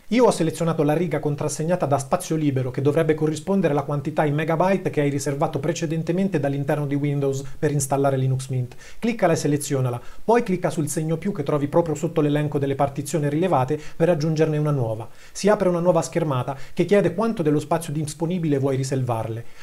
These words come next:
Ora, se la memoria ram del tuo P C è inferiore a quattro gigabyte, ti consiglio di impostare ottomilacentonovantadue, altrimenti possono bastare quattromilanovantasei.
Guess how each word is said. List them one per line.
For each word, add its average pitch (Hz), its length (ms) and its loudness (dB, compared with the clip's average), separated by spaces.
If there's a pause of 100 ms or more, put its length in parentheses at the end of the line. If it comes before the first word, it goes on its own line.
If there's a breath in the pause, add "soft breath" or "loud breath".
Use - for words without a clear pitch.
Ora, - 340 4
se - 180 -4
la 175 100 4
memoria 185 320 4
ram 190 160 4
del 160 120 0
tuo 160 140 -2
P 151 140 -6
C 156 260 -2
è 151 60 -6
inferiore 156 340 2
a 151 60 0
quattro 151 300 0
gigabyte, 160 580 0 (140 loud breath)
ti 160 100 -2
consiglio 156 380 -2
di 143 80 -2
impostare 151 500 0
ottomilacentonovantadue, 139 1300 0 (160 loud breath)
altrimenti 220 500 0
possono 156 320 -4
bastare 147 400 -2
quattromilanovantasei. 131 1120 -2